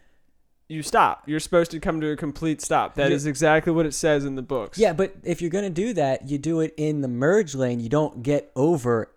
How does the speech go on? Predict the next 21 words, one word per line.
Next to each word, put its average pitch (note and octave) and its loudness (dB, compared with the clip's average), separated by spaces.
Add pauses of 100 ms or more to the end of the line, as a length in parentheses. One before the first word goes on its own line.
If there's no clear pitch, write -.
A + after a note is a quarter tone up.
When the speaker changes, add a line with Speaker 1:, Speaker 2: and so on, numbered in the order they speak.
(140)
Speaker 2:
and G#2+ -4
then B2+ 4
come G#2+ -4
to G#2 -6
a F#2 -6
stop. - -12
Speaker 1:
Why G3+ 2
would G3+ 0
you F#3+ -4
get F3 4
over E3 4
and C3 -2
then E3+ 0
come F3+ 0
to F3 2
Speaker 2:
I C4+ 8
Speaker 1:
a - 8
Speaker 2:
don't D#4+ 6
know. D#4 10 (140)
Speaker 1:
stop? - 6
Speaker 2:
<laughs> - -12